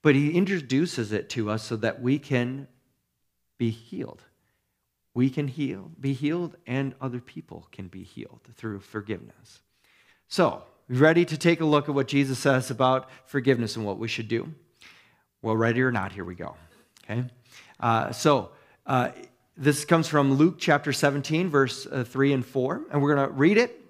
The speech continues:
and then we're gonna go back through and just actually see what Jesus <laughs> says, 'cause sometimes we read it and things go on in our mind and we're like, "I can't remember what it was," okay? So here, here's what it is. "If another believer sins, rebuke that person."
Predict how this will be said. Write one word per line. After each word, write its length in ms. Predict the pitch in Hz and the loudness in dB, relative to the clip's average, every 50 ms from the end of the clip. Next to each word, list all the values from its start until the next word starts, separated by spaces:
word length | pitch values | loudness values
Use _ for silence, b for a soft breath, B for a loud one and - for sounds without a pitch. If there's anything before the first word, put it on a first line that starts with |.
| _ _ | _ _
and 200 | 139 135 135 139 | -2 0 2 2
then 380 | 147 151 156 165 175 180 175 b b b b | 4 2 2 2 0 -4 -6 b b b b
we're 120 | - 151 147 | -2 0 2
gonna 120 | 151 147 | 2 2
go 120 | 131 151 | 0 2
back 260 | 139 151 147 147 147 - | 4 4 4 4 2 0
through 140 | 156 156 | 0 0
and 100 | 143 135 | 0 2
just 200 | 123 135 131 - - - | 0 -2 -4 -6 -4 0
actually 400 | 139 143 139 - - 135 131 123 | 0 0 0 -2 -4 -4 -4 -4
see 140 | - - | -4 -2
what 160 | 123 123 120 113 | -4 -4 -4 -4
Jesus 420 | - 117 113 107 104 101 - - - - | -6 -6 -6 -6 -6 -10 -14 -16 -16 -16
<laughs> 80 | - | -14
says, 180 | - 123 110 - | -12 -12 -10 -10
'cause 360 | - - 160 143 135 - - B B B B B B | -4 -2 -2 -2 -2 -4 -8 B B B B B B
sometimes 420 | - - 180 156 156 147 147 139 | 0 0 4 4 4 4 4 2
we 100 | 135 127 | 0 -2
read 240 | 120 113 127 131 131 | 0 4 4 4 6
it 180 | 135 123 127 - 127 | 4 2 2 -4 -8
and 200 | 120 113 107 - | -6 -6 -6 -4
things 280 | - 123 123 117 104 | -4 -4 -4 -4 -4
go 160 | - 117 113 | -4 -4 -4
on 200 | 110 110 107 107 | -2 -2 -4 -4
in 100 | 107 104 | -4 -6
our 100 | 104 101 | -6 -6
mind 300 | 95 92 95 95 90 87 | -4 -4 -6 -6 -6 -8
and 120 | 87 90 90 | -8 -8 -10
we're 80 | 85 | -10
like, 240 | 82 82 82 87 - | -10 -10 -12 -8 -6
"I 120 | 98 101 98 | -6 -8 -8
can't 340 | - _ - - 101 - | -8 _ -16 -14 -14 -12
remember 280 | - 92 98 87 87 - | -12 -12 -12 -12 -14 -14
what 140 | - 90 87 | -16 -16 -16
it 100 | 85 - | -16 -18
was," 240 | - - - - - 117 | -18 -20 -20 -20 -20 -6
okay? 260 | - 131 143 170 180 | 0 0 0 0 0
So 140 | - - 135 | -2 -4 0
here, 320 | 123 147 180 190 185 - B B B | 4 6 6 6 6 2 B B B
here's 200 | 180 202 185 175 | 6 6 6 6
what 140 | 165 147 127 | 4 2 2
it 80 | 107 | 0
is. 180 | 90 71 - - _ _ _ _ _ _ _ _ _ _ _ _ _ _ _ - - _ _ B B B B B B B B | -4 -10 -12 -18 _ _ _ _ _ _ _ _ _ _ _ _ _ _ _ -20 -20 _ _ B B B B B B B B
"If 340 | B 214 254 262 254 - - - | B 8 8 8 4 -4 -6 0
another 380 | 190 185 180 180 196 202 233 220 | 2 4 4 4 4 4 4 2
believer 460 | 175 190 175 165 151 151 143 160 156 | 4 4 4 6 6 6 4 2 -2
sins, 640 | 147 - - 127 107 90 82 113 156 165 - - - _ _ _ _ _ _ _ _ _ _ _ | -2 -2 -2 -2 -2 -2 -4 -8 -8 -10 -12 -18 -20 _ _ _ _ _ _ _ _ _ _ _
rebuke 440 | 156 170 175 151 220 262 269 - - | 8 8 8 8 4 2 2 2 4
that 220 | 190 143 120 - - | 2 2 2 0 -4
person." 380 | - 107 80 - - - - | -4 -6 -4 -6 -10 -16 -20